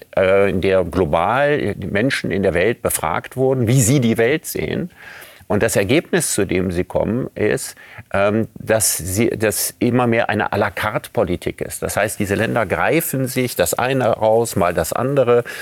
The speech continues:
Sie bilden Partnerschaften unterschiedlicher Art und Weise, keine ideologischen oder weltanschaulichen, sondern ganz pragmatische Partnerschaften, auch über ideologische Grenzen hinweg. Und dass wir aber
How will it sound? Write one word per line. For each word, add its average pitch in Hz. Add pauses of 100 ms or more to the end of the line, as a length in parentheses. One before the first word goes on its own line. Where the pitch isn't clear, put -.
(140)
Sie 113
bilden 107
Partnerschaften 120
unterschiedlicher 117
Art 95
und -
Weise, 123 (380)
keine 110
ideologischen 120
oder 95
weltanschaulichen, 120
sondern 98
ganz 98
pragmatische 110
Partnerschaften, 113
auch -
über 92
ideologische 98
Grenzen 98
hinweg. 85 (640)
Und 101
dass 110
wir 196
aber 85